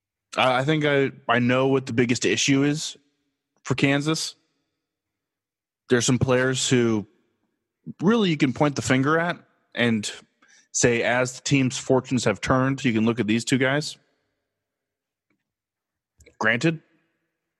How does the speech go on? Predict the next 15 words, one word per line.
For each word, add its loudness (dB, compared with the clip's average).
there's 2
one 2
player 2
in -2
particular 0
who 0
all 4
of -2
a -2
sudden 0
is -4
turning 0
to 0
Akeem 2
Olajuwon 0